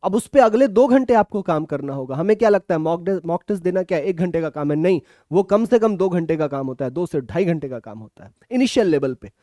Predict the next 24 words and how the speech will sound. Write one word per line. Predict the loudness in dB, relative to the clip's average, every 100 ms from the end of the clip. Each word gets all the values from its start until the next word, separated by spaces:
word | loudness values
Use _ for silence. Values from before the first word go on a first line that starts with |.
| _ _
आप | -4 -4
स्वॉट | -8 -6 -2 0 2
एनाल-, | 2 2 0
एनालिसिस | 0 -2 -2 -6 -8
कर | -4 -4
पाते | -4 -10 -12
हैं, | -18
स्ट्रेंथ | -16 -2 0 0 -4 -18 _ _
वीकनेसेस | -6 -4 -4 -4 -4 -8 -8 _ _
के | -8
बारे | -6 -6 -6
में | -6
आप | -8 -12
अपने | -14 -14
जान | -14 -14 -12 -12 -14
पाते | -20 _ -20
हैं | -20 _ _ _ _ _ _ _ _ _ _ _ _ _ _ _ _ _ _
और | -6 -4 -6
अपॉर्चुनिटीज | -4 -4 -2 -2 -2 -2 -2 -2 -2
भी | -4 -6
आप | -6
जानते | -6 -6 -6
हैं |
और | -8